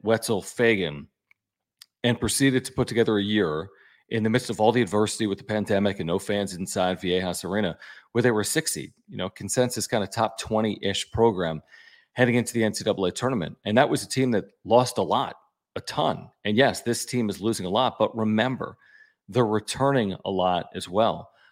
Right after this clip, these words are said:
Um, of course, led by Ledee and Butler and Trammell and Parrish.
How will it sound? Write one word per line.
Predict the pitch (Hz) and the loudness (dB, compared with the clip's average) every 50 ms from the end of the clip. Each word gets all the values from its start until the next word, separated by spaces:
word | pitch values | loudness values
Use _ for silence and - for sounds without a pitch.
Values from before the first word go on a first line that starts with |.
| _ _ | _ _
Um, | - - 98 98 95 90 | -6 -2 0 0 0 0
of | 80 87 - | -2 -8 -6
course, | - 120 104 - | -4 -4 -4 0
led | 107 104 104 107 | 0 0 0 2
by | 107 101 101 101 104 104 95 | 2 4 4 4 2 0 -4
Ledee | - 98 101 98 101 104 104 104 104 104 107 107 107 - - _ | -6 -6 -6 -6 -2 0 2 2 2 2 0 -2 -6 -8 -16 _
and | - 95 87 - _ | -12 -12 -12 -10 _
Butler | - 110 104 - 104 110 104 98 98 98 92 | 2 2 2 2 2 0 0 0 0 -2 -4
and | - - 90 - | -8 -10 -10 -8
Trammell | - - 117 104 90 85 78 76 80 90 90 - | -6 -4 -2 -2 0 0 -2 -2 -2 -4 -6 -8
and | - 92 - | -12 -14 -8
Parrish. | - 110 123 139 127 - - - - | -2 -2 -2 -2 -2 -6 -10 -16 -20